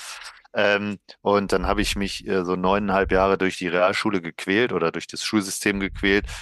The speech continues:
um dann im letzten halben Jahr irgendwie so ein bisschen Gas zu geben, okay, und hat aber dann danach immer gesagt, "Sebastian, mach das,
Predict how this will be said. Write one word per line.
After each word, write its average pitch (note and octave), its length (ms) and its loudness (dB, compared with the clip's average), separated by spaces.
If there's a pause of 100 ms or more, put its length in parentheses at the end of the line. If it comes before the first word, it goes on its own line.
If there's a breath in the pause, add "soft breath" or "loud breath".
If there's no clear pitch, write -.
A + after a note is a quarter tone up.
um F#2 140 -6
dann F#2+ 160 2
im F#2 80 0
letzten F#2+ 360 -2
halben F#2+ 320 0 (240)
Jahr F#2 120 4
irgendwie F#2 180 -4
so F2+ 80 -4
ein - 20 -8
bisschen F2 220 -6
Gas G2+ 280 2
zu A2 100 0
geben, G#2+ 220 0
okay, G#2+ 280 2
und G#2+ 140 2
hat - 240 -2
aber G2+ 140 6
dann G#2+ 160 4
danach B2+ 540 4 (420 loud breath)
immer C#3 240 2
gesagt, B2+ 260 0
"Sebastian, C#3 640 0 (200)
mach G2+ 360 -2
das, - 460 2